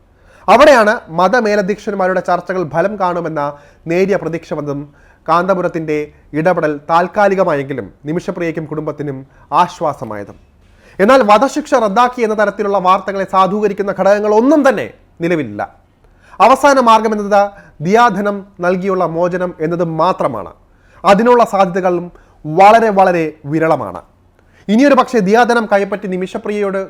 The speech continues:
ക്ഷമിച്ചു എന്ന് കരുതുക തലാലിൻ്റെ കുടുംബം. ഗോത്ര രീതികളും അല്ലെങ്കിൽ അവരുടെ പാരമ്പര്യവും തെറ്റിച്ചുവെന്നും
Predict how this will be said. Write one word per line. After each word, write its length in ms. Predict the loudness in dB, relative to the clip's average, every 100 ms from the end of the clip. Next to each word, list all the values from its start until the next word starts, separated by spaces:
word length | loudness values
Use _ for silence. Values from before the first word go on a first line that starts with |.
| -8
ക്ഷമിച്ചു 360 | -4 -2 -2 -2
എന്ന് 100 | -2
കരുതുക 260 | -2 -2 -2 -2
തലാലിൻ്റെ 360 | -2 -2 -4 -8
കുടുംബം. 240 | -10 -14 -16 _ _ _ -4
ഗോത്ര 320 | 0 2 2 0
രീതികളും 340 | -2 -2 -2 -2
അല്ലെങ്കിൽ 240 | -2 -2 -2
അവരുടെ 200 | -2 -2 0
പാരമ്പര്യവും 460 | 2 0 -2 -4 -2
തെറ്റിച്ചുവെന്നും 640 | -4 -4 -4 -4 -4 -6